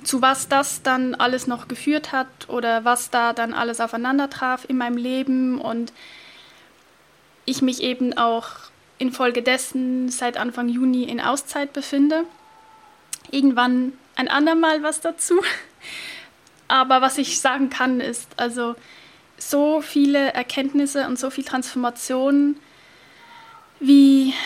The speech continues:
ja, jetzt haben wir ja schon Juli, aber wie den ganzen Juni über hatte ich echt schon lange nicht mehr. Das wird auch, also sehr wahrscheinlich dann so sein, dass sich sehr, sehr viel ändern wird.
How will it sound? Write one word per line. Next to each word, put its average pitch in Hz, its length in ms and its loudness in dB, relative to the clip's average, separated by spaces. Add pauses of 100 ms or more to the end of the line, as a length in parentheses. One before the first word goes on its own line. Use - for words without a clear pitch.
(960)
ja, 247 220 2
jetzt 233 120 -6
haben 240 120 -2
wir 240 80 -2
ja 240 80 0
schon 240 460 -6
Juli, 277 400 2 (120)
aber 240 220 -4
wie 247 120 -6
den 247 180 -6
ganzen 247 480 -4
Juni 285 360 6
über 269 400 0 (460)
hatte 359 240 0
ich - 280 -8
echt - 220 -10
schon 240 140 -4
lange 240 320 0
nicht 294 240 2
mehr. 302 300 0 (760)
Das - 380 -10 (180)
wird 247 540 -2
auch, 240 320 -2 (200)
also 233 200 -6 (640)
sehr 254 200 2
wahrscheinlich 262 400 0
dann 240 180 0
so 240 120 -6
sein, 240 580 -2
dass - 540 -12
sich 240 260 -10
sehr, - 360 -6
sehr 240 140 -6
viel 240 200 -8
ändern 285 400 -2
wird. 330 300 -4